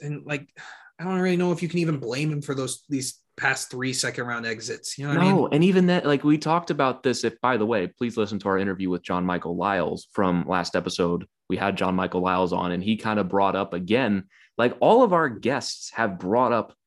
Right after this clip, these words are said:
Speaker 2: this second round thing is really blown out of proportion. He brought up the San, he brought up the San Jose series as that's a series they did not expect to even get to. They took that to seven games and had a controversial loss.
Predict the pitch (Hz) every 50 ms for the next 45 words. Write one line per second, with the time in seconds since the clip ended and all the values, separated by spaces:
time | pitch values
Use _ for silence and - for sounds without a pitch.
0 | _ _ _ _ _ _ _ _ - 113 117 - 247 349 339 - - - 233 233
1 | 233 220 - 147 147 151 160 151 - 143 127 110 90 76 - 90 95 127 170 233
2 | 262 262 202 156 135 107 113 113 113 104 95 90 87 82 - - - - - -
3 | - 87 - - - 52 - - _ _ _ _ _ - - 165 202 175 143 147
4 | 143 143 135 123 123 123 - 117 - - 113 113 117 110 110 113 - 107 143 151
5 | 143 143 135 139 135 131 - 120 - - 113 113 120 117 107 101 107 101 104 104
6 | - - 101 95 92 92 87 87 82 82 - 104 117 123 123 139 123 - - 127
7 | 120 113 110 107 101 101 95 90 85 - 117 117 117 113 107 104 98 95 - -
8 | - 98 92 - - - - 113 107 95 95 90 90 87 - - 101 101 - -
9 | - - - 73 58 57 - - - _ _ - 104 98 101 - - 139 131 -
10 | 120 107 - - 98 - - - - 110 113 127 123 117 120 113 98 87 87 87
11 | 87 92 87 - 98 101 - - - - 107 110 117 123 - 110 98 104 101 101
12 | - 98 92 90 90 95 98 90 - - - -